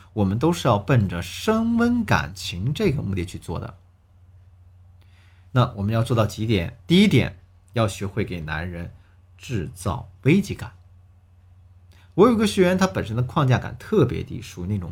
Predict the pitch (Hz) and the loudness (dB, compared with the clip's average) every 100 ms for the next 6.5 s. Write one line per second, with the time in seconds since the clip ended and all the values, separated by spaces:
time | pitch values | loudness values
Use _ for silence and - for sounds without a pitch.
0 | - 135 135 139 135 123 - - 87 104 | -2 0 2 0 0 0 -4 -10 -6 -4
1 | 95 101 - - - - _ _ _ _ | -4 -6 -10 -14 -16 -18 _ _ _ _
2 | - 185 202 151 160 151 127 143 131 123 | -4 4 4 6 4 2 2 4 4 4
3 | 131 123 104 - - 139 117 113 131 113 | 6 6 4 -4 -2 0 2 2 4 4
4 | 95 92 92 - 120 90 87 110 113 95 | 2 -4 -4 2 2 2 -2 -4 -2 -4
5 | - - - 92 90 98 196 - 127 101 | -4 -10 -8 -6 -2 2 2 4 2 2
6 | 98 95 92 80 | 0 0 -8 -10